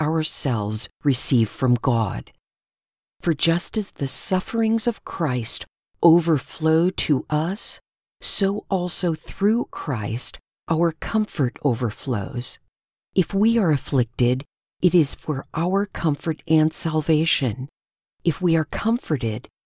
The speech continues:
it is for your comfort, which produces in you patient endurance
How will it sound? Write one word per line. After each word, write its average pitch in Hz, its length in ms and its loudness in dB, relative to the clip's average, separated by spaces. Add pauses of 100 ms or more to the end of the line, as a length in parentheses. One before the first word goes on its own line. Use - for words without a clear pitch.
(120)
it 175 140 4
is 180 120 4
for 175 200 -4
your 190 420 2
comfort, 120 640 -4 (240)
which - 260 0
produces 185 880 -2
in 196 240 2
you 151 420 0 (300)
patient 196 500 -2
endurance 147 800 0